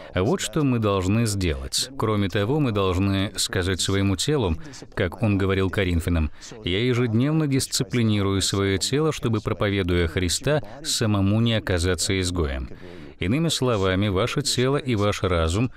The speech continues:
могут управлять вами, но вами должен управлять ваш дух. Мы рождены свыше, мы новое творение, и поэтому Бог общается с нами в духе. Он дух, и поэтому он общается от духа к духу. Это ключ.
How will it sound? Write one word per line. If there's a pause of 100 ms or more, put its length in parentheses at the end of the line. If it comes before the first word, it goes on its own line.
(140)
могут
управлять
вами, (320)
но
вами
должен
управлять
ваш
дух. (340)
Мы
рождены
свыше, (160)
мы
новое
творение, (320)
и
поэтому
Бог
общается
с
нами
в
духе. (340)
Он
дух,
и
поэтому
он
общается
от
духа
к
духу. (200)
Это
ключ.